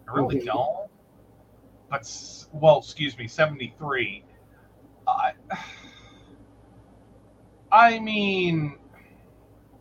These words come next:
Speaker 1: is she really a threat to society at seventy-three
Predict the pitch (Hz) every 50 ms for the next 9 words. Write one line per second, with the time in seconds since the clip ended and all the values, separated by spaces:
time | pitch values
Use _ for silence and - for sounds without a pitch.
0 | - - - - - - - - - - - - - - - - - - - -
1 | - - - - - - - - 131 135 123 - - - - 120 107 95 - -
2 | - 104 123 147 165 175 185 185 190 190 185 180 180 180 175 175 - - 113 -
3 | - - - - 107 117 135 147 - - - - 143 131 - - - - - -
4 | - 120 117 117 113 110 110 110 107 110 107 110 107 101 104 104 101 98 - -
5 | - - 104 95 - - - - - - - - - 117 117 123 135 143 151 151
6 | 160 160 151 - - - 113 113 117 107 104 104 101 98 98 98 95 92 92